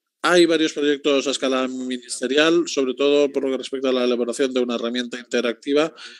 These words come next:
que permitirá que nuestra diáspora esté en contacto regular con nosotros y también la creación de un fondo, mm, para la financiación de la diáspora. En el taller regional participamos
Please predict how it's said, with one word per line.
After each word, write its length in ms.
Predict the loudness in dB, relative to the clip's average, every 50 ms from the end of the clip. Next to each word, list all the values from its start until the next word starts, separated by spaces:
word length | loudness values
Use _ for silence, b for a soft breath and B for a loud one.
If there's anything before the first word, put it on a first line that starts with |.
| B B -6
que 140 | -2 -2 2
permitirá 420 | 2 2 0 0 -4 -4 -4 -4
que 100 | -2 -2
nuestra 300 | -4 -4 -4 -4 -2 -2
diáspora 720 | 0 2 2 2 2 0 -2 -2 0 0 0 -2 -4 -8 _ B B B B B B
esté 200 | -8 -4 -4 -4
en 60 | -2
contacto 600 | -2 -2 -2 0 -2 -2 0 0 2 2 2 2
regular 400 | 2 0 0 0 2 0 0 0
con 180 | -2 -4 -6 -6
nosotros 720 | -6 -8 -4 -2 -2 -2 0 2 4 4 4 4 2 0
y 60 | -2 -2
también 320 | -2 -2 -2 -2 0 0
la 160 | 0 0 -2
creación 560 | -2 0 0 0 0 0 0 0 0 0 -2
de 100 | -2 0
un 180 | 0 0 0 -4
fondo, 520 | -2 -2 -2 -2 0 2 2 2 2 0 -4 B B B B B B B -16
mm, 520 | -14 -14 -12 -10 -10 -10 -8 -8 -10 -6
para 280 | -2 2 4 4 4 4
la 100 | 4 2
financiación 440 | 0 -2 -6 -6 -8 -8 -8 -6 -2
de 100 | 0 0
la 80 | 2
diáspora. 540 | 2 2 0 0 -2 -4 -4 -6 -6 -6 -8 B B B B B 0
En 160 | 2 4 4
el 200 | 4 2 2 2
taller 600 | 0 2 4 4 4 4 2 2 4 2 2 4
regional 1040 | 2 -2 -2 -6 -10 -8 -4 -2 -2 0 -2 0 0 0 2 2 2 2 2 0
participamos 1600 | 0 -2 -4 -4 -6 -10 -14 -14 -16 -16 -16 _ _ -2 0 2 2 0 0 -2 -4 -4 -4 -6 -8 -10 -10 -10 -10 -10 -10